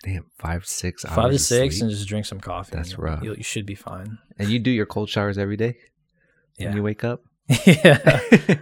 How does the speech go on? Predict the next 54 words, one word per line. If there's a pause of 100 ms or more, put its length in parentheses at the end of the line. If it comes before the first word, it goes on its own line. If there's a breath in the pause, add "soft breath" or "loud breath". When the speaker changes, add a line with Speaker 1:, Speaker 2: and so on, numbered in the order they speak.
(120)
Speaker 1:
<laughs>
Speaker 2:
Before
the
gym. (1040 soft breath)
Speaker 1:
Wow.
Yeah,
that
too.
You
got
gym.
You
got
a
lot
on
your
plate (220)
to
balance. (420)
Speaker 2:
I
like
doing
stuff.
Speaker 1:
I
think
Speaker 2:
I
like
Speaker 1:
that's
Speaker 2:
doing
Speaker 1:
dope.
Speaker 2:
this. (320)
Speaker 1:
Yeah. (100)
Speaker 2:
I
like
staying
busy.
I
don't
like, (800 loud breath)
even
though
I
like
staying
home
and
fucking
playing
Elden
Ring
and
shit,
Speaker 1:
Yeah.